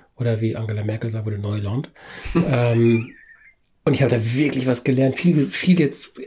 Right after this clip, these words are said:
Speaker 1: also ich bin wirklich begeistert. Ich freue mich sehr auf das, was wir gleich trinken werden, weil ich glaube, da warten echte Schätze auf uns.
Speaker 2: Ich bin, ich bin auch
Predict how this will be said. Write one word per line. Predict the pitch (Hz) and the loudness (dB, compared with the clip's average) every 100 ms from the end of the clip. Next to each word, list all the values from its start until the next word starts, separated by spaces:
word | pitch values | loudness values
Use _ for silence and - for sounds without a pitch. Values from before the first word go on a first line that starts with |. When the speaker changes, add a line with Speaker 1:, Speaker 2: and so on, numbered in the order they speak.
| - | -2
Speaker 1:
also | 139 123 | 2 2
ich | 123 | 2
bin | 147 131 | 2 2
wirklich | 170 175 | 2 2
begeistert. | 147 131 143 170 | 0 2 2 2
Ich | - | -2
freue | - - 143 180 | -2 0 4 4
mich | 180 | 4
sehr | - 170 | 2 0
auf | 156 | 2
das, | 156 151 | 0 0
was | 139 | 0
wir | 143 | 0
gleich | 135 | 0
trinken | - 190 160 | 2 2 2
werden, | 123 131 151 139 | 0 -2 -2 -4
weil | - | -4
ich | - | -8
glaube, | - 117 120 147 175 | -8 -4 0 0 0
da | 151 110 110 - - | 0 -4 -4 -14 -4
warten | 107 127 - 151 - - | -4 -4 -4 -6 -4 -2
echte | 127 - 180 | -2 -2 -4
Schätze | - - - | -4 -6 -8
auf | - | -10
uns. | - - | -16 -16
Speaker 2:
Ich | - | -10
bin, | 127 - | -6 -4
ich | 131 | -2
bin | 127 | 0
auch | 127 | 0